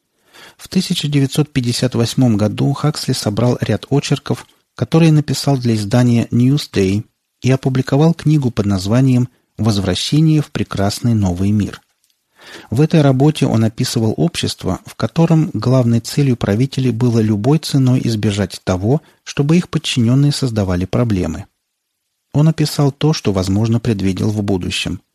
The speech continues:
Полностью организованное общество, отмена свободы выбора благодаря методичному навязыванию поведения, установленное рабство, которое принимается благодаря регулярным химическим инъекциям доз счастья.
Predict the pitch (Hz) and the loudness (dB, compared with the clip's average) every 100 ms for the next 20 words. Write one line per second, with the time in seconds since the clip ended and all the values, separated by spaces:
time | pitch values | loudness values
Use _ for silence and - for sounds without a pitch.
0 | _ _ _ _ _ - _ - 151 180 | _ _ _ _ _ -20 _ 0 2 4
1 | 175 - 147 120 120 107 113 107 101 98 | 2 0 0 2 2 4 2 2 2 0
2 | - 113 - - - 131 127 - _ - | -2 -4 -4 -10 -4 -2 -2 -4 _ -4
3 | 110 - 165 156 - - 92 95 95 98 | -4 2 4 4 0 -4 -2 -2 -2 -2
4 | 127 120 113 104 98 98 101 101 98 104 | 0 0 0 0 -2 -2 0 0 0 -2
5 | 101 98 - 98 98 101 101 95 92 92 | -4 -4 -4 -2 0 2 0 0 -2 -2
6 | 95 95 95 98 104 120 131 143 _ _ | -2 -2 -2 -2 0 2 2 0 _ _
7 | _ _ _ - - 143 160 156 123 110 | _ _ _ -8 -2 2 4 4 2 2
8 | 98 98 117 - 123 - - 120 120 117 | 2 0 -2 -4 -6 -6 -4 -2 -2 0
9 | 110 110 110 107 - 107 104 107 107 107 | 2 2 2 0 -2 -4 -2 0 0 0
10 | 107 107 107 107 107 104 - 110 - - | 0 0 0 2 0 -2 0 0 -2 -6
11 | - 104 104 107 - - 107 104 107 104 | -2 0 2 0 -2 -4 -2 0 0 -2
12 | 117 - - 104 98 - 101 | -6 -6 -4 -4 -4 -6 -8